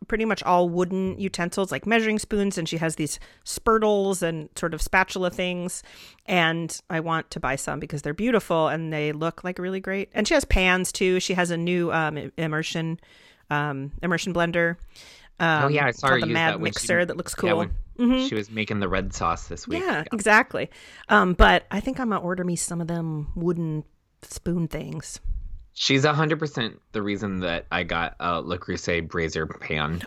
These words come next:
Speaker 1: Oh, a hundred percent.
Speaker 2: Because she almost exclusively uses that pan for everything. Like,
Speaker 1: The round
Speaker 2: every-
Speaker 1: one? Yeah.
Speaker 2: Yeah.
Speaker 1: I, the, like, shallow brazier. I
Speaker 2: Mm-hmm.
Speaker 1: bought the off-white one because that's the one she had.
Speaker 2: <laughs>
Speaker 1: I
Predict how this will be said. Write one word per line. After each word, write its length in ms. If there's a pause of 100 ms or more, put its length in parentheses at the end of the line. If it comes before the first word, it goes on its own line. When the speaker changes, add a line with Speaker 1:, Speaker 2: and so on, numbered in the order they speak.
Speaker 1:
Oh, 180 (140)
a 140
hundred 360
percent. 380 (280)
Speaker 2:
Because 300
she 240 (540)
almost 580
exclusively 680
uses 320
that 180
pan 220
for 120
everything. 500 (180)
Like, 100
Speaker 1:
The 100
round 280
Speaker 2:
every- 40
Speaker 1:
one? 320
Yeah. 200 (160)
Speaker 2:
Yeah. 120
Speaker 1:
I, 260
the, 120
like, 200
shallow 380
brazier. 360 (260)
I 280
Speaker 2:
Mm-hmm. 340
Speaker 1:
bought 280 (200)
the 200 (160)
off-white 460
one 160
because 260
that's 200
the 60
one 120
she 200
had. 240 (1040)
Speaker 2:
<laughs> 0
Speaker 1:
I 360